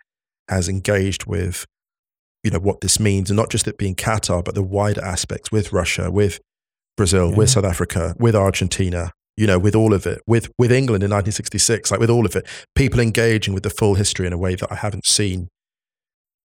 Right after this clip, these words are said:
Speaker 1: before. And that gives me great, great, um, great encouragement, actually, great hope, I think,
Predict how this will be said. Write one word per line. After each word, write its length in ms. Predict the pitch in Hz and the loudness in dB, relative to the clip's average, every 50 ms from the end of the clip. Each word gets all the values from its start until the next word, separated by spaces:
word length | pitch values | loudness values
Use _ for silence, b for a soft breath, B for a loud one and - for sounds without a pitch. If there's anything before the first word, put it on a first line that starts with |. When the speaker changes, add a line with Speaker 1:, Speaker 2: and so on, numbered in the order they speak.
| _ _ _ _ _ - | _ _ _ _ _ -4
Speaker 1:
before. 300 | 98 - - 90 90 87 | -4 -2 0 0 0 0
And 80 | 90 | 0
that 140 | 92 - - | -2 -4 -2
gives 180 | - 110 98 - | 0 0 0 0
me 100 | 104 92 - - | -2 -6 -4 0
great, 260 | - 107 98 98 - _ | 0 0 0 0 -4 _
great, 260 | - 98 92 90 92 - _ | -4 -4 -4 -4 -6 -8 _
um, 380 | 92 90 87 87 85 87 87 87 _ _ _ _ _ _ _ _ _ _ _ _ _ _ _ _ _ _ _ - _ _ _ _ - | -4 -2 -2 -2 -4 -6 -10 -10 _ _ _ _ _ _ _ _ _ _ _ _ _ _ _ _ _ _ _ -20 _ _ _ _ -2
great 140 | 104 98 | -2 -2
encouragement, 540 | - - - - 107 104 95 - - 90 - - | -2 -6 -6 -2 -2 -2 -2 -4 -6 -8 -8 -8
actually, 220 | - - - 101 | -10 -8 -10 -6
great 180 | - 95 92 - | -4 -4 -4 -4
hope, 320 | - - 98 - _ - - - | -4 -6 -6 -8 _ -20 -20 -20
I 40 | _ | _
think, 320 | - - 92 92 _ - | -10 -10 -10 -10 _ -16